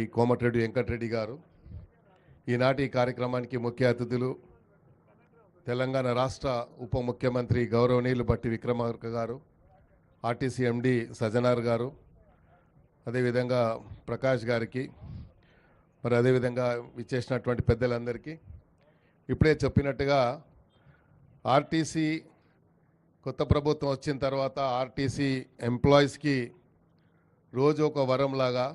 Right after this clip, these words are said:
గౌరవ ముఖ్యమంత్రి గారు, అదేవిధంగా పొన్నం ప్రభాకర్ గారు, ఏదో ఒక రకమైనటువంటి ఆర్టీసీ ఇబ్బందులో ఉంది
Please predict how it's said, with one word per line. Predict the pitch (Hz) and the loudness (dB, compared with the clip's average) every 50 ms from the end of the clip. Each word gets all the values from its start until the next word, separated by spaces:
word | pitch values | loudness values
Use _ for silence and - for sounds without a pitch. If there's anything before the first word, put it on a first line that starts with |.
| - _ _ _ _ _ _ _ _ _ _ - | -12 _ _ _ _ _ _ _ _ _ _ 2
గౌరవ | 110 127 135 139 139 131 131 | 6 6 8 8 6 4 0
ముఖ్యమంత్రి | 123 - 151 139 135 135 120 123 131 131 | 2 2 2 4 4 2 0 0 0 2
గారు, | 135 135 131 127 | 2 2 2 2
అదేవిధంగా | 123 131 131 131 127 131 127 127 - | 2 2 2 2 2 2 2 6 6
పొన్నం | - 123 123 139 131 | 6 6 6 2 0
ప్రభాకర్ | 117 127 120 120 127 127 117 123 120 117 120 | 2 2 4 6 6 4 4 2 0 0 -2
గారు, | 113 110 117 139 - _ _ _ _ _ _ _ _ _ _ _ _ _ _ _ _ _ _ _ _ _ _ _ - | -2 -2 -4 -8 -12 _ _ _ _ _ _ _ _ _ _ _ _ _ _ _ _ _ _ _ _ _ _ _ 0
ఏదో | 131 151 170 165 180 180 180 | 2 2 4 4 4 2 2
ఒక | 156 156 151 151 | 2 0 0 0
రకమైనటువంటి | 156 151 151 151 156 147 147 127 110 143 135 135 135 135 | 0 0 0 -2 -2 -2 -2 -4 -6 -6 -2 0 2 2
ఆర్టీసీ | 147 147 - 156 147 - - 156 151 147 139 | 2 2 0 -2 -2 -2 -2 -2 -2 -2 -4
ఇబ్బందులో | 123 127 147 147 147 151 147 139 143 | -2 -2 -2 -2 0 0 0 0 -2
ఉంది | 143 143 147 147 | -2 -2 -4 -4